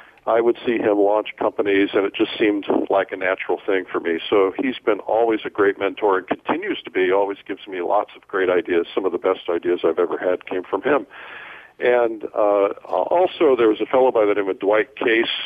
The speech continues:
Uh, Dwight had been with one of my competitors, embraced me very early on when I started the, the magazine. And I, he taught me how to go out and sell and, and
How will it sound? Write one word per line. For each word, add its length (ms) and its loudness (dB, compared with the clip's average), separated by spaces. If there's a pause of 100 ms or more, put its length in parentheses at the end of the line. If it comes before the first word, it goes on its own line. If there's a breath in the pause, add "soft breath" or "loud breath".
Uh, 220 4
Dwight 560 0
had 300 -4
been 260 -2
with 220 -2
one 120 0
of 60 2
my 160 0
competitors, 760 0
embraced 520 -2
me 100 -4 (160)
very 220 2
early 320 2
on 280 2
when 140 -6
I 160 -4
started 340 -2
the, 200 -4 (180)
the 60 -8
magazine. 580 -2 (640 loud breath)
And 380 2 (100)
I, 140 2 (300)
he 180 -10
taught 280 0
me 160 -4
how 180 2
to 100 2
go 260 2
out 100 0
and 200 -6
sell 420 2
and, 360 -4
and 420 0